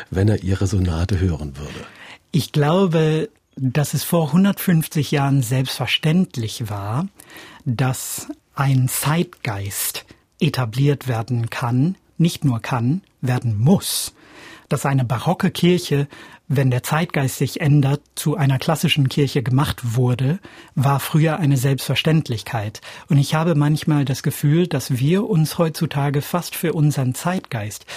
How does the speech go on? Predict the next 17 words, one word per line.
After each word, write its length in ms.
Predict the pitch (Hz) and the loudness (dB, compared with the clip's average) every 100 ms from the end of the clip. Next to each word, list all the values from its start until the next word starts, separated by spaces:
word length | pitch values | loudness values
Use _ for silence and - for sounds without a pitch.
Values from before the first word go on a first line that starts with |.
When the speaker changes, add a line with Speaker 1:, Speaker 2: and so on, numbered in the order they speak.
| - | -10
Speaker 2:
für 160 | - 151 | -2 2
unseren 400 | 151 143 135 120 - - | 4 4 2 -2 -4 -4
Geschmack 500 | 123 - 160 - - - - - - | -2 2 2 0 -10 -16 -20 -20 -8
entschuldigen. 960 | - 120 107 - 269 233 113 101 113 117 - - - - - _ | 0 2 2 0 2 2 0 0 0 0 -4 -20 -18 -16 -18 _
Und 360 | 160 151 139 - | 4 4 4 0
das 200 | 185 - | -2 0
sehe 160 | 180 | 0
ich 100 | 175 | 0
sehr 320 | - 147 147 | 0 0 0
anders. 480 | 147 135 135 110 - | 2 2 2 0 -4
Ich 140 | 135 - | -4 0
komme 200 | 170 170 | 2 2
aus 160 | 147 | 2
einem 260 | 151 139 127 | 2 2 2
Land, 640 | 117 117 135 190 226 - - - - - | 2 0 2 2 0 -6 -18 -20 -20 -14
dessen 380 | - 135 - 156 | -2 -2 2 2
Vergangenheit 1000 | - 127 110 113 156 160 165 165 165 - | 2 -2 -2 0 2 2 2 0 -2 -10